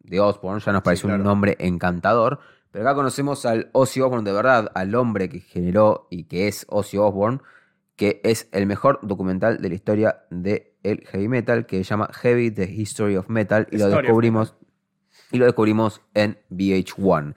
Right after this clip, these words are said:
Speaker 2: Sí.
Speaker 1: Que lo hacían muy bien los hijos de puta porque te pasaban un especial, porque está dividido en cuatro
Speaker 2: Son
Speaker 1: capítulos.
Speaker 2: cuatro episodios.
Speaker 1: El primer episodio es, eh, sobre el, eh, heavy metal,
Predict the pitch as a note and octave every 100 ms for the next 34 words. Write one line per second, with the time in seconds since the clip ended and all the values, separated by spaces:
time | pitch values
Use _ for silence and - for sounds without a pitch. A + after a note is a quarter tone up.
0 | - - C#3+ G#2+ - G#2+ C#3 - C#3+ C3+
1 | - B2 C3 C3 A#2 G#2+ G#2+ A#2 B2 D3
2 | D3+ C3+ G#2+ G#2 G#2+ A2 A2+ G2 G2 F#3
3 | F3+ C#3 B2+ D#3 C3+ C3+ - _ _ _
4 | - A2 G#2+ E3 D#3 E3 B2+ A#2 C#3 B2+
5 | A#2 E3 E3+ D#3+ C#3 G#2+ E2+ - - A#2
6 | C3 G3 D#3+ - F3+ F#3 F#3 F#3 - C#3+
7 | D3 - - A#2 A2 G#2+ G#2 G2+ G2 -
8 | B2 B2+ B2+ - A2 A#2+ - - G2+ G2
9 | F#2+ F2+ F#2 A#2+ A2+ A2 A#2 A2+ B2+ C#3
10 | C#3